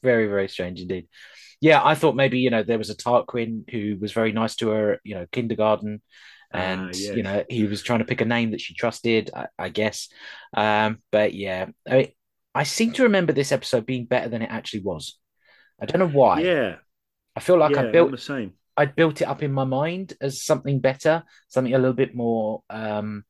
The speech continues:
Speaker 1: not necessarily a part of the arc, but at least something a bit more
Speaker 2: Mm.
Speaker 1: meaty. Um, and I
Speaker 2: Mm.
Speaker 1: just don't, I don't remember it being just a, a creepy guy who creeps on Hoshi for about forty minutes and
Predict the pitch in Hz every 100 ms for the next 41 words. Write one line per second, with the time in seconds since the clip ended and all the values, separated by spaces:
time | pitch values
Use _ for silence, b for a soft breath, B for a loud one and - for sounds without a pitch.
0 | _ _ _ _ _ _ - 185 226 202
1 | 202 180 160 147 - 127 - - 156 143
2 | 98 - 123 139 80 80 - - 113 -
3 | 113 135 160 - 156 104 131 120 135 120
4 | 123 117 110 104 147 135 - 73 _ B
5 | B B B - 110 107 113 - _ _
6 | _ _ - - 127 131 - 139 127 -
7 | - 120 - - 120 131 220 107 107 104
8 | 113 - 82 - 110 - 117 113 104 104
9 | 104 104 - 113 107 107 104 104 107 -
10 | 104 - 101 - 104 104 107 113 - -
11 | 117 113 113 113